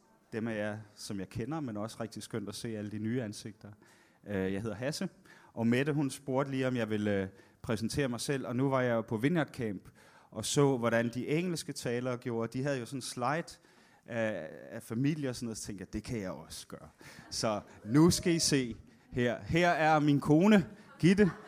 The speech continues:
Hun er søster til Pippi, og, øh,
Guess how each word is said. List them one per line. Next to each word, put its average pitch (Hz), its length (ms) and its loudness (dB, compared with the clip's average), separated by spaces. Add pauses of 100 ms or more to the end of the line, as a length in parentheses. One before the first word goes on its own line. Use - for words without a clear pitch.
(280)
Hun 143 200 4
er 135 180 8
søster 156 400 4
til 139 140 0
Pippi, 196 400 4 (640)
og, 123 380 4
øh, 117 180 4